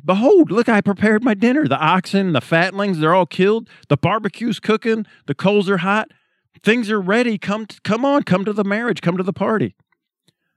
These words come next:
But they made light of it. And they went their ways. Remember, they, so they, <laughs> uh,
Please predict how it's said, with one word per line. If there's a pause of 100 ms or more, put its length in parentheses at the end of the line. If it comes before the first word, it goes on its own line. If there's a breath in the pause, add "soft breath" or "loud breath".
(220)
But
they
made
light
of
it. (1900)
And
they
went
their
ways.
Remember,
they,
so
they, (300 loud breath)
<laughs>
uh,